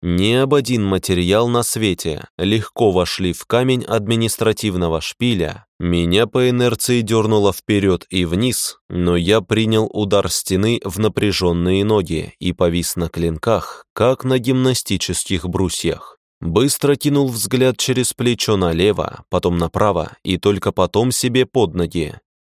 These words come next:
И никого не увидел. Мои молниеносные суждения оказались верными. Со стороны леса солдат не было, и мои акробатические этюды остались незамеченными. И действительно,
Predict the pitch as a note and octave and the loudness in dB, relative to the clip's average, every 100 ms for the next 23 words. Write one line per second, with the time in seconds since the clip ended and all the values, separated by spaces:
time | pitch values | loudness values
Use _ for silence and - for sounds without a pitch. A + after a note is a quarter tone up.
0 | _ - F#2 G2+ F#2+ G2+ E2+ F2+ G#2 G#2 | _ 0 0 0 0 0 2 0 0 0
1 | F#2+ F2 D#2 D#2+ - _ _ _ - E2 | 0 -2 -2 -6 -12 _ _ _ -8 -2
2 | E2 F2+ G2+ F#2+ F#2+ F#2 F#2 F#2+ G2+ G2 | 0 2 2 2 2 2 2 2 2 0
3 | - F#2+ F2 F#2+ F2 - F#2 A2+ F2+ D2+ | -2 -2 0 -2 -4 -2 -2 0 -2 -4
4 | - F2 - F2+ F#2 G2 A2 - F2 F2 | -4 -6 -2 -2 0 0 0 -2 -2 -2
5 | E2 D#2+ D2+ E2 _ _ - G2 - G#2 | -2 -6 -6 -10 _ _ -4 -4 0 0
6 | G2 F#2+ F2+ G2+ B2 C3 - C3 A2 E2+ | 2 2 4 2 2 -2 0 0 4 0
7 | - F#2 F2+ E2 D2+ - _ _ F#2+ G#2 | 2 0 0 0 -2 -6 _ _ -2 0
8 | A2+ A#2 - G#2 - G#2+ G#2+ G2+ G#2 G#2 | 2 2 0 0 0 2 2 0 -4 -4
9 | - G#2 G2 - F#2 - A#2 C3 C3 - | -4 0 0 2 -2 0 -2 2 2 2
10 | A#2 - F2+ E2+ D#2+ - F2+ F2+ F2 E2 | -2 0 0 0 -2 -4 -2 0 0 -2
11 | E2+ D#2+ D2+ - _ _ _ _ _ G#2+ | -4 -4 -6 -12 _ _ _ _ _ -2
12 | C3+ D#3+ E3 - D3+ A#2+ F#2+ E2+ D#2+ - | 0 0 0 0 0 0 0 -2 -2 -6
13 | - | -12